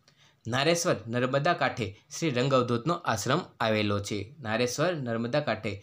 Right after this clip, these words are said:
શ્રી રંગ અવધૂતનો આશ્રમ આવેલો છે. અગિયાર નંબર, મુખ્ય નદીઓ વડોદરાની ઢાઢર, હિરણ, ગોમા,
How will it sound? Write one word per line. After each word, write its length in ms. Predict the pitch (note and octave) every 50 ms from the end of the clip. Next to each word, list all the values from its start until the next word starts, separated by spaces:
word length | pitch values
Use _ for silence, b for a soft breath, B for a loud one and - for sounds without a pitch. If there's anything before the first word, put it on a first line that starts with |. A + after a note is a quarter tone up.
| B B B -
શ્રી 200 | - C3+ D#3 C#3
રંગ 240 | A2 A2+ B2 C3
અવધૂતનો 400 | B2 A#2 A2+ A2+ B2 A#2 A#2+ D#3
આશ્રમ 480 | E3+ - - A#2 A2 - A#2 B2 D#3 G3+ G#3+ - - _ _ _ _ _ _ _
આવેલો 360 | A2+ A#2 A#2 A2+ A2 A2 G#2+ G#2
છે. 220 | G2+ - - G#2 - - - - _ _ _ _ _ _ _ _ _ _ _ _ _ _ _ _ _ -
અગિયાર 320 | A2+ G2+ G2+ - G#2+ G2+
નંબર, 240 | G2+ G#2 G2+ G2+ G2 b b b _ -
મુખ્ય 280 | A#2+ C#3 C3 - G3+ F#3+
નદીઓ 380 | F3 C#3+ C3+ C#3 C#3 D3+ D3+ C#3
વડોદરાની 520 | A#2+ A#2+ A#2+ A2 A2+ A2+ A2 G#2 G2+ F#2+ G2 B B B B B B B
ઢાઢર, 460 | _ - A#2 B2 A#2+ G#2+ B2+ B2 A#2+ A#2+ A#2 - - _ -
હિરણ, 360 | G#2 A2+ A#2 A2+ A#2+ A#2+ A#2 A#2 A#2 - - _ _ _ -
ગોમા, 460 | - A#2 A#2 A#2 A#2+ A#2+ A#2 A#2 A#2